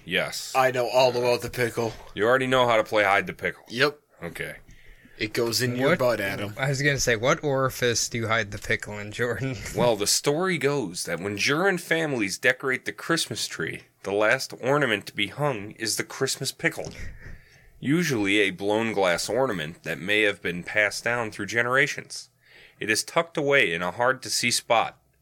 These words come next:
Speaker 1: It is green, after all.
Speaker 3: Hmm.
Speaker 1: The first child who finds the pickle on Christmas morning gets a special gift and good luck for the whole year. Jordan, does your family play hide the pickle?
Speaker 2: Yes, we do.
Speaker 1: Do you, have you
Speaker 3: No,
Speaker 1: ever
Speaker 3: you
Speaker 1: won?
Speaker 3: don't.
Speaker 2: Yeah.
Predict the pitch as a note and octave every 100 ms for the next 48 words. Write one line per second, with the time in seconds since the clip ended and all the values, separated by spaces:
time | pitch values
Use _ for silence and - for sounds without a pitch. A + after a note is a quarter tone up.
0 | _ - C#2+ D2+ D#2 - G#2 B2 G2+ -
1 | - C#2 B1+ - - - C3+ A#2 G2+ -
2 | - _ - G2 D#3 D#3+ - C#3+ C#3 C3
3 | G2+ - C3+ D3 - G#2 B2+ - A#2 G2
4 | G2+ - B2 A#2+ G#2+ - B2+ C#3 G#2+ G#2+
5 | - G#2 - - E3 - C#3+ A#2+ C3+ -
6 | - - - _ F#2 F2 D#2 C3+ A#2+ G2+
7 | E2 - - D#2+ D2 - G2 G2+ G2+ G2+
8 | F#2 E2+ D#2 C#2 - _ _ _ _ _
9 | - A2 A#2+ B2 G#2 A2 A#2 B2+ B2+ B2+
10 | B2 B2 B2+ B2+ B2+ - D#3+ F3+ - _
11 | _ - G#2+ G2+ F#2+ G#2 G2 A2 C3+ A#2+
12 | - _ - G2+ G#2 - G#2 B3+ A#3+ F#3
13 | E3 D3+ C3 C#3+ A#2 A2+ A2 A2+ A#3 E4